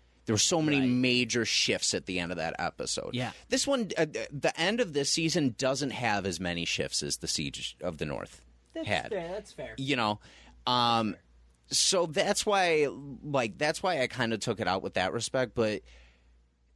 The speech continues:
Speaker 1: the chase is good because you see who the real enemy is within that.
Speaker 2: Yes.
Speaker 1: Mm-hmm.
Speaker 2: Yeah.
Speaker 1: Yeah.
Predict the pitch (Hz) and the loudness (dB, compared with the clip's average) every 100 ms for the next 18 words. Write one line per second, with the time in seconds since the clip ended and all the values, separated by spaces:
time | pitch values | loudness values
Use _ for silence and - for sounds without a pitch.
0 | _ - 131 - 127 - 170 175 175 - | _ -10 -4 0 2 4 4 4 2 2
1 | 135 - 131 104 107 - 104 87 95 92 | 2 4 2 2 0 2 2 2 -2 -2
2 | - 92 92 82 78 73 65 71 69 - | 0 0 0 -2 0 0 0 0 -2 -4
3 | 58 50 - - - - - - 85 80 | -6 -8 -6 -6 -8 -12 -18 -2 0 2
4 | 127 123 110 80 - - - - 87 87 | 2 2 2 0 -2 -4 -4 -2 -2 -4
5 | - - _ - 87 80 - 113 104 85 | -8 -20 _ -14 -12 -12 -8 -2 0 -2